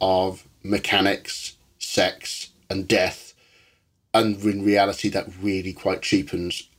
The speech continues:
a very complicated body of work, which I think opens up under autistic scrutiny. If that's a, uh,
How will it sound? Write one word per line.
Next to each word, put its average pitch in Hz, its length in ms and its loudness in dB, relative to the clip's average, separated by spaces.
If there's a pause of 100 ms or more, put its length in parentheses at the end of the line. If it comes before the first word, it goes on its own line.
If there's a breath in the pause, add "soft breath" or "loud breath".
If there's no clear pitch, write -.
a 104 80 -2
very 95 460 -2
complicated 90 1000 -4
body 87 280 2
of 87 140 -4
work, 90 280 -2
which - 160 -6
I 90 60 -4
think - 320 -6 (340 loud breath)
opens 95 380 0
up 92 200 0
under 90 180 -4
autistic - 460 -2
scrutiny. 71 480 -4 (720)
If 101 140 -2
that's - 300 0
a, 82 120 0 (460 loud breath)
uh, 87 100 2